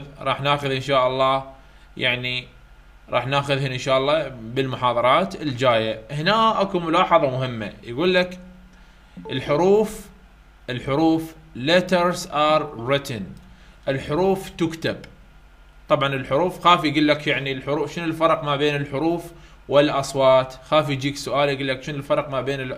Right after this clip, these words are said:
sound and letters. Letters الحروف هي تكتب written، بينما الأصوات are spoken تكلم. يعني الأصوات تتم عن طريق الكلام، والأحرف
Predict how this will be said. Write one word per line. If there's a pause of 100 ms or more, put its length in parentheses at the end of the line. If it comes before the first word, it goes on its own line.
sound
and
letters. (720)
Letters
الحروف (100)
هي
تكتب
written، (840)
بينما
الأصوات (300)
are
spoken (800)
تكلم. (800)
يعني
الأصوات (560)
تتم
عن
طريق
الكلام، (120)
والأحرف